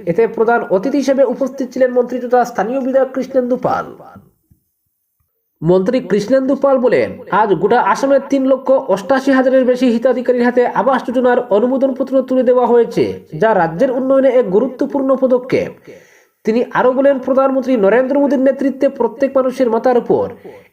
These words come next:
একটি সুন্দর ছাদ নিশ্চিত করার লক্ষ্যে সরকার কাজ করে যাচ্ছে। প্রকৃত সুবিধাভোগীদের যাতে কোনোভাবে বঞ্চিত করা না হয়, সেদিকে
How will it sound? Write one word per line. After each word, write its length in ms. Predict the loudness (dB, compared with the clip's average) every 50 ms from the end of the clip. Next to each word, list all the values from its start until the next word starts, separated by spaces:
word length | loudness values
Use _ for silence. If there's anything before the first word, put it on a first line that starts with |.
| _ -6
একটি 260 | -6 -6 -2 -2 -2
সুন্দর 520 | 0 0 0 0 2 2 2 2 2 0 -2
ছাদ 400 | -2 -2 0 0 0 0 0 0
নিশ্চিত 360 | -2 -2 -2 -4 -4 -2 -2
করার 260 | 0 0 0 0 2
লক্ষ্যে 320 | 0 0 -2 0 -2 -4
সরকার 400 | -2 -2 -4 -4 0 0 0 0
কাজ 240 | 0 0 -2 -2 -2 -2
করে 200 | -2 0 0 2
যাচ্ছে। 420 | 2 0 -2 -2 -8 -10 -10 -10 -10 -14 -16 -20 -20 -20 -20 -20 _ _ _ _ _
প্রকৃত 480 | 0 2 2 2 0 -2 -4 0 2 2
সুবিধাভোগীদের 800 | 2 2 0 -2 -2 0 0 0 0 0 0 -2 0 0 0 0
যাতে 280 | 0 -2 0 0 -2
কোনোভাবে 460 | -2 0 0 0 2 2 2 2 2 0
বঞ্চিত 440 | 2 0 0 0 0 -2 -2 -2
করা 240 | 0 0 2 2 2
না 140 | 2 2 2
হয়, 160 | 2 2 2
সেদিকে 440 | 2 2 0 -2 -2 0 0 0